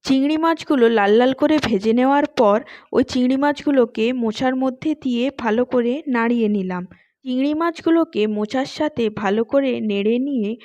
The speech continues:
ওর মধ্যে জল দিয়ে ভালো করে চিংড়ি মাছ এবং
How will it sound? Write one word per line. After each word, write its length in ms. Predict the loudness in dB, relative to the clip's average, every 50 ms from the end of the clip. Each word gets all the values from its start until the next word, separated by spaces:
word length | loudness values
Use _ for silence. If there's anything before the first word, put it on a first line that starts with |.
| -20 -20 -20 _ _
ওর 240 | 2 4 4 4 4
মধ্যে 500 | 0 0 -2 -2 -4 -10 -8 -4 -2 0 0 -2 -4 -2
জল 300 | 0 2 2 4 4 2 2
দিয়ে 320 | 0 0 -2 -2 0 0 -2 -2 -4 -10 -16 -20 -20 _ _ _ _ -4
ভালো 280 | -2 2 4 4 4 4
করে 280 | 4 4 2 2 2 2 0
চিংড়ি 420 | -2 -4 -6 -4 -4 -2 -2 -2 0
মাছ 260 | 0 -2 -2 -2 -2
এবং 160 | -2 -2 -2